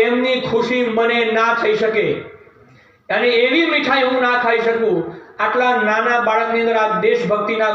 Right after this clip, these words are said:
ગુણો જન્મેલા છે, પરિવારના સંસ્કારો એમાં ભળ્યા છે અને ધીમે ધીમે આ સ્વતંત્ર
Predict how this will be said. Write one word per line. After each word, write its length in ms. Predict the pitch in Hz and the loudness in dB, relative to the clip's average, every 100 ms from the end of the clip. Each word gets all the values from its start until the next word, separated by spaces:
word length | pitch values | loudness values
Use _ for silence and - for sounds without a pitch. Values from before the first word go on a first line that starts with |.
| 185 | -2
ગુણો 200 | 208 220 - - - - - - - _ _ _ - _ 151 | 0 0 0 -4 -10 -20 -20 -20 -20 _ _ _ -20 _ -4
જન્મેલા 500 | 190 208 240 247 226 | 0 2 2 0 -2
છે, 100 | 208 165 143 - - - - - | 0 0 -2 -8 -16 -20 -16 -2
પરિવારના 580 | 208 240 240 233 226 220 | 0 2 2 2 0 0
સંસ્કારો 520 | 208 - 247 262 269 | 0 0 0 0 0
એમાં 280 | 233 233 202 | 0 0 0
ભળ્યા 320 | 202 202 196 | 0 2 0
છે 100 | 196 160 143 - - - - - - 202 | 0 0 -2 -6 -18 -20 -20 -20 -4 0
અને 160 | 220 190 170 - - - 139 | 0 0 -2 -6 -14 -18 -4
ધીમે 220 | 180 240 247 | -2 0 0
ધીમે 260 | 226 240 220 170 160 - - | 0 0 0 -2 -6 -10 -6
આ 80 | 196 202 | -2 0
સ્વતંત્ર 460 | 208 247 247 247 | 0 0 0 0